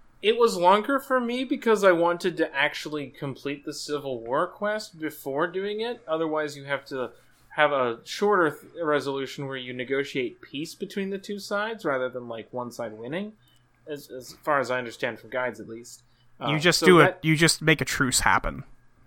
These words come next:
Speaker 1: Yeah. Um, so that, I didn't do that. I actually went through the Civil War quest, which is, um,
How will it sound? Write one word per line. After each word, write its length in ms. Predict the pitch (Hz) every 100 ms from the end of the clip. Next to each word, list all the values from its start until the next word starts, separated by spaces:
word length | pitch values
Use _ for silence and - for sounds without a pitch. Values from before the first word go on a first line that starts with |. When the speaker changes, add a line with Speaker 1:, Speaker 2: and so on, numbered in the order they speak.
| _ _ _
Speaker 1:
Yeah. 520 | 175 190 165 120 113 - -
Um, 520 | 156 151 147 139 131 _ - _ _ _
so 160 | - 165
that, 360 | 190 262 247 - -
I 100 | 180
didn't 200 | 240 202
do 160 | 165 156
that. 420 | 127 107 107 - _ _ -
I 300 | 156 196 196
actually 420 | 170 175 - 175
went 240 | 147 151 -
through 220 | 147 147
the 180 | 135 127
Civil 340 | 156 143 147
War 220 | 208 262
quest, 440 | 247 165 113 - 147
which 180 | 139
is, 240 | 147 131 - _ _ _ _
um, 580 | 156 131 127 120 117 113